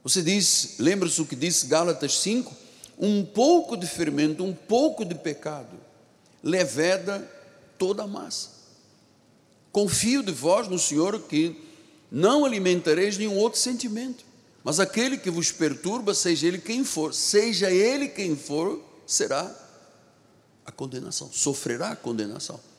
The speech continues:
Então, é, eu não conheço nenhuma igreja, já estou nesta vida espiritual, pastoral, ontem, quarenta e quatro anos, eu não conheço nenhuma igreja que confronte o pecado de alguém.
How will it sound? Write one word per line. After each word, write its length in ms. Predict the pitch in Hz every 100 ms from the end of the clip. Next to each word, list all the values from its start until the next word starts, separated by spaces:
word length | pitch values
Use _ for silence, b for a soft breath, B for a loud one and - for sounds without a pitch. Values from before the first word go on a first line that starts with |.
| B B -
Então, 420 | 170 240 254 196 - - - - - - - _ -
é, 260 | 127 110 104 B B B
eu 100 | 214
não 160 | 262 277
conheço 480 | 226 196 214 208 175
nenhuma 380 | 165 175 185
igreja, 500 | 156 131 143 135 110
já 160 | 110 131
estou 320 | - - 147
nesta 460 | 135 135 - 117 101
vida 340 | 90 131 165
espiritual, 840 | 139 - 131 117 127 147 131 107 - -
pastoral, 760 | 143 135 - 127 139 131 - -
ontem, 340 | 131 147 143
quarenta 380 | 113 127 123 139
e 40 | 120
quatro 420 | 143 135 135 127
anos, 280 | 151 175 - B B B B B B B -
eu 80 |
não 120 | 214 269
conheço 420 | 247 226 240 185
nenhuma 240 | 226 220
igreja 460 | 175 143 170 190 160
que 120 | 170
confronte 1300 | - - 208 190 - - 202 220 277 294 - 277 247 - - - -
o 120 | 156
pecado 840 | - 156 - 160 170 180 156 160 - -
de 180 | 117
alguém. 380 | 135 113 113 98